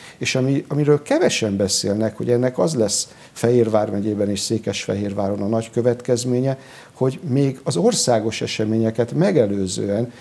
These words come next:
itt valójában helyben már be-, bekövetkezik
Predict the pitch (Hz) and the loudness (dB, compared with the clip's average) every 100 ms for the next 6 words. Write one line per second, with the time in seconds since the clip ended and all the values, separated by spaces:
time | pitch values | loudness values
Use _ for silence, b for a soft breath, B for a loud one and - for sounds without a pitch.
0 | B - - - 151 - 110 113 120 120 | B -20 -16 -4 -2 0 0 2 4 4
1 | 120 131 117 101 110 117 117 120 127 131 | 2 0 -2 0 0 0 0 0 -2 0
2 | 165 - 165 107 98 98 - 104 117 | 0 0 -2 -2 -4 -4 -4 -2 -2